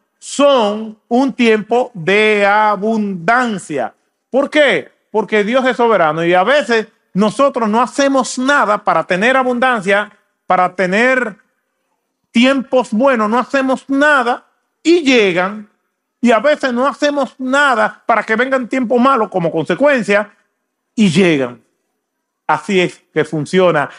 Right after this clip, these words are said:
el sistema, así es la vida. Ahora, yo tengo que hacer lo correcto, porque cuando vienen las pruebas, cuando vienen las dificultades, hay gente que me dice,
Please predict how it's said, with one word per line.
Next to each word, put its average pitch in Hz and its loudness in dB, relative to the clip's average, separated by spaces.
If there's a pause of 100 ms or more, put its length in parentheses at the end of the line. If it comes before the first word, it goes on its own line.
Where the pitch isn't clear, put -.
(160)
el 160 0
sistema, 185 -2 (320)
así 165 -2
es 196 4
la 180 4
vida. 208 -2
Ahora, 196 2
yo 202 -2
tengo 302 0
que 190 -2
hacer 277 0
lo 311 2
correcto, 208 -2 (400)
porque 185 -2
cuando 202 0
vienen 294 -2
las 233 0
pruebas, 165 0 (320)
cuando 165 -2
vienen 254 0
las 247 0
dificultades, 160 -2
hay 185 0
gente 226 0
que 214 0
me 190 -2
dice, 180 -2